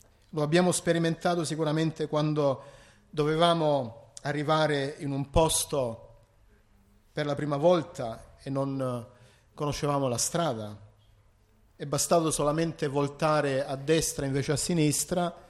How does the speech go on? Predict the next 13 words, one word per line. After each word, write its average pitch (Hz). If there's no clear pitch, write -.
che -
ci -
siamo 135
completamente 139
persi. 131
Con 170
la 175
nostra 220
vita 156
è 156
la 143
stessa -
cosa. 123